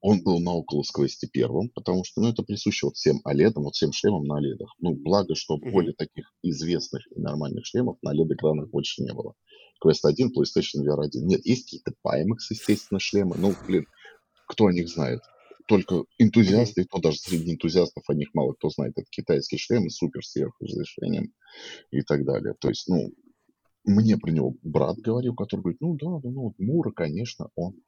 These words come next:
Speaker 1: да". Я одел, я его увидел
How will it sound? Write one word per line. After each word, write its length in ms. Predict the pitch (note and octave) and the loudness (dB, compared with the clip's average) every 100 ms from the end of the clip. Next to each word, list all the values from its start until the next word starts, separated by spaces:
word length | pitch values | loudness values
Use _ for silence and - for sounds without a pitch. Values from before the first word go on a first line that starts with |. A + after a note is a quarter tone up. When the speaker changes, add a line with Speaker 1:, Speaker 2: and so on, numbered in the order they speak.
| _ | _
Speaker 1:
да". 360 | - C#2 D2+ - - - - - - _ | -14 -10 -8 -10 -14 -20 -20 -20 -20 _
Я 260 | - - | -2 0
одел, 400 | - D#3 G#2+ C#3 - | 0 0 0 -2 -6
я 200 | - F#3+ | 0 2
его 200 | D#2+ D#2 | 4 2
увидел 540 | C#3+ - D#3 D3+ D3 | -2 -2 -2 -2 -2